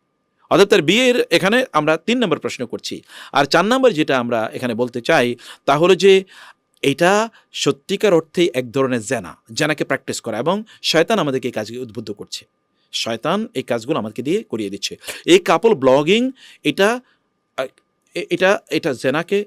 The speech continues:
জেনার কালচারকে উদ্বুদ্ধ করে, অনুপ্রাণিত করে। অনেকে তাদের বাচ্চাদেরকে দিয়েও, ছোটবেলা বাচ্চাদেরকে বিভিন্ন ধরনের ব্লগিং করান। কেন? আপনার এই বাচ্চাকে কি আর কোনো কিছু শেখানোর প্রয়োজন নেই? তাকে দিন শেখানোর প্রয়োজন নেই? এখন থেকে তাকে দিয়ে ইনকাম করানোর প্রয়োজন দেখা দিয়েছে? এবং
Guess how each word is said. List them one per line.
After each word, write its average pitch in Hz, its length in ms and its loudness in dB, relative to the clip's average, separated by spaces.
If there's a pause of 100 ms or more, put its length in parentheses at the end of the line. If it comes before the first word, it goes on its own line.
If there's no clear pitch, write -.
জেনার 131 260 -4
কালচারকে 123 420 -2
উদ্বুদ্ধ 139 300 -4
করে, 170 340 -4
অনুপ্রাণিত 131 480 -4
করে। 170 300 -2
অনেকে 117 340 -8
তাদের 135 200 -6
বাচ্চাদেরকে 170 480 -2
দিয়েও, 170 240 2 (240)
ছোটবেলা 196 320 4
বাচ্চাদেরকে 170 380 0
বিভিন্ন 147 240 -4
ধরনের 139 260 -4 (260)
ব্লগিং 147 360 2
করান। 107 240 -8 (300)
কেন? 170 140 0
আপনার 156 400 0
এই 170 60 2
বাচ্চাকে 156 440 -4
কি 170 160 -4
আর 127 220 0
কোনো 143 220 -4
কিছু 165 200 -10
শেখানোর 147 300 -8
প্রয়োজন 139 320 -6
নেই? 190 180 -14 (220)
তাকে 123 160 -8
দিন 127 240 -4
শেখানোর 165 320 -8
প্রয়োজন 175 280 -8
নেই? 180 160 -10 (260)
এখন 180 260 -2
থেকে 196 140 2
তাকে 180 180 -4
দিয়ে 180 120 0
ইনকাম 170 240 -4
করানোর 185 260 -6
প্রয়োজন 180 360 -6 (180)
দেখা 147 180 0
দিয়েছে? 190 320 -2 (340)
এবং 185 200 4